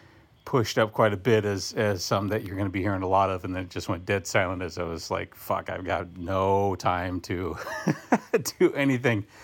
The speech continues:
outside of, uh, uh, learning how to be a dad." So, um, and Aaron, yes, you were right. I had no idea. I had no idea that it was gonna be so difficult, blah, blah, blah, blah, blah, blah.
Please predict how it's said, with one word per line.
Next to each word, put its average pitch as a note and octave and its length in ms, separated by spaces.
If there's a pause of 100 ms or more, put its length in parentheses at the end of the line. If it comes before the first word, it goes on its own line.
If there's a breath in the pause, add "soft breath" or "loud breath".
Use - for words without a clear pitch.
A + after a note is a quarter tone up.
(260 loud breath)
outside G#2 460
of, F2 200
uh, F#2 240 (600 loud breath)
uh, G#2+ 240
learning F#2+ 320
how F#2 100
to F#2 80
be F#2 140
a F2+ 80
dad." F#2 380
So, F2+ 400
um, G2 400 (840 loud breath)
and G#2+ 240
Aaron, D3 340
yes, D3 320
you B2+ 100
were C3 100
right. G#2+ 180
I F2+ 100
had G2+ 140
no G#2+ 100
idea. G#2 440
I F#2 100
had F#2+ 140
no F#2+ 80
idea F#2 420
that G#2 100
it G2+ 100
was G2+ 220
gonna G2+ 200
be G2+ 100
so - 120
difficult, - 460
blah, - 140
blah, - 180
blah, - 140
blah, - 120
blah, - 180
blah. - 240